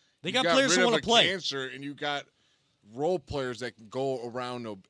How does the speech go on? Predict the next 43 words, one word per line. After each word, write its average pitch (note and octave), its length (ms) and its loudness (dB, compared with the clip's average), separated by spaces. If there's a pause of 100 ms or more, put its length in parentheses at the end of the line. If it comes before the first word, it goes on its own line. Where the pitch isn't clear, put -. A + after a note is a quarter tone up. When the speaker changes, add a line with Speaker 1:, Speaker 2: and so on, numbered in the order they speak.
Speaker 2:
Embiid." G#2 560 -10
I'm F2+ 120 -14
like, G2 180 -8 (440)
"They C3 100 -6
don't C#3+ 220 -6
need A2+ 300 -10
another A2 320 -10
superstar F2+ 640 -12
there. F2 160 -12
They're G2 160 -8
gonna B2+ 220 -10
empower A2 640 -10
Maxey G2+ 720 -10
and G2 180 -14
say, G#2+ 260 -12
'Embiid, G2+ 360 -14
go G2 120 -14
get G2+ 200 -14
it.'" F2+ 120 -16
Speaker 1:
Yeah. B2 240 -8 (220)
Speaker 2:
Who D3+ 80 -14
cares? C3+ 380 -14
There's F2+ 260 -14
a - 40 -14
Speaker 1:
They F3+ 80 -6
Speaker 2:
six D#3 80 -6
Speaker 1:
do A3 80 0
have A3+ 40 4
a F#3+ 40 2
Speaker 2:
man. - 20 0
I - 20 0
Speaker 1:
small E3+ 300 0
Speaker 2:
don't A#2 80 -12
Speaker 1:
back, C#3 140 0
Speaker 2:
care. - 60 -14
Speaker 1:
like, C#3+ 120 -4
a B2 80 -8
smaller C3+ 360 -6
backcourt G#2 520 -10
than F#2+ 100 -16 (580)
Speaker 2:
I'm C3+ 60 -6
just C3 180 -4
saying, F#2 220 -4